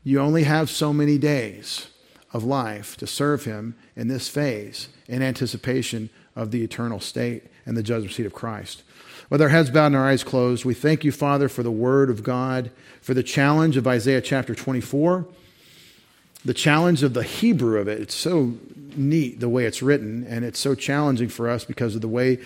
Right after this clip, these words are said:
the themes switch. But we do have a picture, Father, of your wrath and our accountability. And we thank you that we don't come under wrath because we are in Christ.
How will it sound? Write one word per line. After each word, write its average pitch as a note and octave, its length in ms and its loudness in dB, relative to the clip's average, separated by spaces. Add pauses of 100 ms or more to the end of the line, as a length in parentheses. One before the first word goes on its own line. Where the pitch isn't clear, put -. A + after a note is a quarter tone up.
(260)
the A2+ 120 -2
themes C3+ 380 2
switch. - 600 -4 (1300)
But B2+ 80 2
we D#3 160 10
do D#3 160 10
have C#3+ 180 4
a B2+ 60 0
picture, B2+ 360 0
Father, B2 420 -2
of A#2 200 -4
your A#2 140 -2
wrath B2+ 520 0
and B2 200 -4
our A#2+ 160 -2
accountability. A2+ 800 -4 (680)
And A2 80 -6
we A2 60 -4
thank C3 300 0
you B2 120 0
that A2+ 300 -2 (680)
we A2+ 300 -2
don't C3 180 0
come B2 220 -2
under A2+ 220 -2
wrath G#2+ 400 -8
because G#2 320 -10
we A2+ 160 -4
are G#2 120 -6
in A2+ 160 -8
Christ. - 680 -10